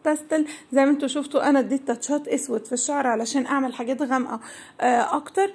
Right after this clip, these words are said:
كمان ه-، هبدأ، آه، يعني هغمق شوية من تحت الطرحة فيبان، يعني قال يعني ظل الطرحة جاية على الشعر، هيدي برضو منظر حلو.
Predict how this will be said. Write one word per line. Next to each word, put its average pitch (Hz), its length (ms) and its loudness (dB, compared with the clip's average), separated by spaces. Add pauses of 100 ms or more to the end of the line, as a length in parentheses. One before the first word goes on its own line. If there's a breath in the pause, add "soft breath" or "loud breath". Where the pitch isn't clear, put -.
(220 loud breath)
كمان 285 400 4
ه-، 269 120 0
هبدأ، 233 500 0
آه، 247 220 0
يعني 214 300 -6
هغمق 269 460 4
شوية 285 320 4
من 247 160 2
تحت 269 260 -4
الطرحة 277 400 -2
فيبان، 269 420 2
يعني 240 240 2
قال 226 140 -2
يعني 220 260 -2 (300 loud breath)
ظل 294 280 6
الطرحة 269 580 4
جاية 262 340 2
على 233 320 2
الشعر، 262 500 4
هيدي 247 280 -2
برضو 262 300 0
منظر 247 380 4
حلو. 254 320 -2